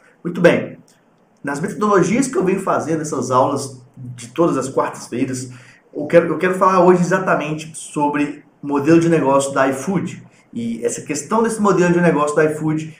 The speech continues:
vai te ajudar tanto pra você que quer pensar modelos de negócios diferentes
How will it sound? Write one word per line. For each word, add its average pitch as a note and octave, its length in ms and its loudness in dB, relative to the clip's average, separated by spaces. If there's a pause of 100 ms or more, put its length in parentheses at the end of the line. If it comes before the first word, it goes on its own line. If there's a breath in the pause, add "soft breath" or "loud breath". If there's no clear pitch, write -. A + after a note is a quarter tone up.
vai D3 180 0
te F3 80 -2
ajudar D#3+ 460 2
tanto G#3+ 340 2
pra F#3+ 100 2
você F3 380 2
que E3+ 100 -4
quer D3 540 -4
pensar F3 480 2
modelos D#3 400 4
de D3+ 80 -6
negócios B2 500 2
diferentes C3 800 -6